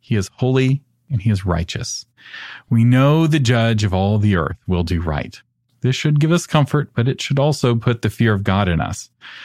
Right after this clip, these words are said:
because we too have consciences.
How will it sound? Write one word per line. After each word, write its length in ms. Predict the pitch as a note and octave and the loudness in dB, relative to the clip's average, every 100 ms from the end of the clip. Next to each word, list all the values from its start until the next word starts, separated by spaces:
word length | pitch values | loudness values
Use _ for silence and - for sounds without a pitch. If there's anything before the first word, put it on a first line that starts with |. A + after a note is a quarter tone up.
| - - - | -20 -18 -2
because 640 | A2 D3 D#3 F2+ C#3 - | 0 2 2 2 0 2
we 240 | B2 F3+ | 2 4
too 460 | E3+ - A3+ G2+ A#2+ | 2 2 2 2 2
have 280 | A#2+ B2 - | 0 -2 -2
consciences. 840 | C#3+ C#3+ - F2+ - C2+ - - | 0 0 0 -2 -2 -8 -8 -14